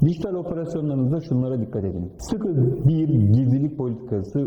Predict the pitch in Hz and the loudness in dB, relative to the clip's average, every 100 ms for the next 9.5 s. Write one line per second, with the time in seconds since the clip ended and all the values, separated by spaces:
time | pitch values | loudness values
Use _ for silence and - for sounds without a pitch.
0 | - 135 127 117 120 117 110 113 110 110 | 0 2 2 2 2 0 0 0 0 2
1 | 143 - 113 107 98 90 80 87 - - | 0 2 2 2 0 -6 -6 -8 -12 -20
2 | - 127 139 214 196 175 175 170 170 165 | 2 4 4 0 -4 -4 -2 -2 0 0
3 | 165 139 190 196 139 98 90 107 208 226 | 2 2 2 -2 -2 -2 -2 -4 -6 -10
4 | - - 139 160 170 190 156 135 131 139 | -10 -4 -2 0 0 0 0 0 -2 -2
5 | 139 151 143 127 127 127 131 156 123 135 | -2 -2 -4 -4 -4 -2 0 0 -2 -2
6 | 123 95 87 113 - - 143 175 196 208 | -4 -4 -6 -8 -10 -8 -4 -2 -2 -4
7 | 202 - 143 147 151 147 139 147 139 127 | -6 -8 -6 -4 -4 -2 -2 -4 -4 -6
8 | 151 170 110 104 101 139 139 139 139 107 | -6 -4 -2 0 2 0 0 0 2 2
9 | 110 147 104 101 131 | 2 2 2 0 -2